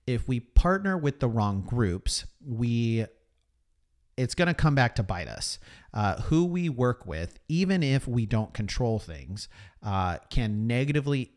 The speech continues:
impact people's perception of us. And if we're recommending, "Go work with this nonprofit to help pay for cheerleading," and then that nonprofit does them poorly or treats them badly or doesn't give them their funds, then it,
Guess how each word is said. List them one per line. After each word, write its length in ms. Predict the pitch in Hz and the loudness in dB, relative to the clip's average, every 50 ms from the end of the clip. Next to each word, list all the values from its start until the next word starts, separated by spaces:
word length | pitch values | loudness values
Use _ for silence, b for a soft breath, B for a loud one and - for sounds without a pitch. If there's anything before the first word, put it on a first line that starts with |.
| _ | _
impact 580 | - 127 127 131 117 - 110 95 95 - - - | 2 2 4 4 4 2 2 0 -2 -6 -6 -4
people's 340 | - 120 113 - 104 101 - | -4 -4 -2 -2 -4 -4 -4
perception 560 | - - 107 - - 113 101 - - - 85 | -4 -4 -4 -2 -2 -4 -4 -4 -4 -6 -6
of 100 | 82 - | -6 -8
us. 240 | - - - - - | -10 -12 -14 -12 -8
And 160 | - 104 107 | -4 -2 -2
if 140 | 107 - - | -2 0 0
we're 80 | 117 | -2
recommending, 880 | 104 107 120 139 147 - 147 131 127 139 160 165 151 117 110 98 95 95 - _ _ _ _ _ _ _ _ _ - - _ | 0 2 2 2 2 2 2 0 2 2 2 2 2 2 0 -2 -2 -4 -8 _ _ _ _ _ _ _ _ _ -20 -14 _
"Go 160 | - 143 139 | 0 0 2
work 320 | 135 120 127 135 139 - - | 2 2 0 0 0 0 -2
with 140 | 131 - | -4 -2
this 160 | - 123 - - | -2 -4 -4 -2
nonprofit 720 | 127 117 107 107 104 - - 160 165 - - 151 139 - | -2 0 0 0 0 2 2 4 4 2 0 -2 -4 -2
to 120 | - 135 | -2 0
help 200 | 117 117 113 107 | 2 2 2 2
pay 140 | - 120 110 | 2 2 2
for 120 | 104 - 92 | 2 -2 -4
cheerleading," 600 | - - 175 170 156 147 147 135 135 131 135 B B B B B B B _ - | -2 0 2 2 2 2 2 2 2 0 0 B B B B B B B _ -2
and 180 | 127 123 120 123 | 0 2 2 2
then 100 | 123 120 | 2 2
that 140 | 117 107 95 | 2 0 0
nonprofit 600 | 113 110 110 107 - - 107 101 - 104 98 85 | 0 0 0 0 0 0 0 -2 -2 -4 -6 -2
does 240 | 113 120 104 104 98 | 0 0 0 0 0
them 220 | 101 101 92 92 | -2 -4 -2 -2
poorly 580 | - - - 165 160 160 156 151 147 147 143 143 | -2 0 0 2 2 2 2 0 0 0 0 -2
or 380 | 143 - 120 113 107 98 95 95 B B B B B B B B B _ _ _ _ - | -2 -4 -2 -2 -2 -2 -2 -4 B B B B B B B B B _ _ _ _ -8
treats 280 | - - 160 147 139 - | -2 2 2 2 2 2
them 120 | 139 120 | 0 2
badly 400 | 117 127 120 113 113 110 117 113 | 4 4 4 4 4 4 2 2
or 80 | 113 107 | 2 2
doesn't 300 | 107 110 101 104 101 98 | 2 2 0 0 0 0
give 180 | - 123 110 107 | 0 0 2 0
them 140 | 104 98 | 0 0
their 160 | 98 95 90 92 | 0 0 -2 0
funds, 500 | - - 160 156 147 143 143 139 131 b b b b _ | 2 2 4 4 4 2 0 -2 -4 b b b b _
then 200 | - 123 127 123 | -2 0 0 0
it, 120 | 123 120 | 0 -2